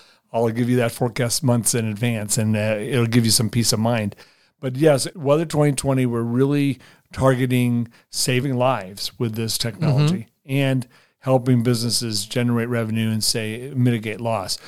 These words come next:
Speaker 1: So when you have construction businesses or insurance companies or really into the energy field, natural gas, propane,
Speaker 2: Mm-hmm.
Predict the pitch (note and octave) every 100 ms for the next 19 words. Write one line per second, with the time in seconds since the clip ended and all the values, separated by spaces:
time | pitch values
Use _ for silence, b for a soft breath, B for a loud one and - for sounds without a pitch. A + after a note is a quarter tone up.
0 | B - B2 A2+ A2+ A2+ A2+ A#2 A#2 A2
1 | - B - B2 G#2 B2 A#2 B2 A2+ A2+
2 | G#2+ A2 - A2+ G#2 A2 G#2+ G#2 - C#3
3 | A#2+ A2+ A#2+ A#2 G#2+ B2+ A2 A#2 A2+ A2
4 | - B B B - B2+ A#2 C3+ D#3 C3+
5 | B2 B2 A#2 C3+ B2 A#2 A#2 A2+ A#2 C3+
6 | C3+ C3 A2 A2 - A2+ G2+ G2+ A2+ B2
7 | A#2+ A#2 A#2 A2+ A#2 A2+ A2+ - - B2
8 | A#2 - B2 A#2 A#2 A#2+